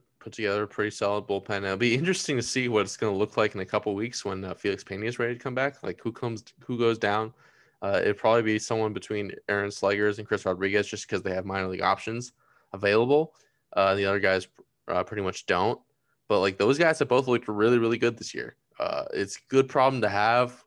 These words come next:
and I think that's part of, like, ha-, why Perry Minasian went out and got three guys when we thought we were getting, they were getting one guy possibly before the season started. Uh,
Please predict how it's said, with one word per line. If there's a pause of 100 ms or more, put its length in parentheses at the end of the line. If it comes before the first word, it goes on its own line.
and
I
think
that's
part
of,
like,
ha-,
why
Perry
Minasian
went
out
and (420)
got
three
guys
when
we
thought
we
were
getting, (100)
they
were
getting
one
guy
possibly
before
the
season
started. (420)
Uh,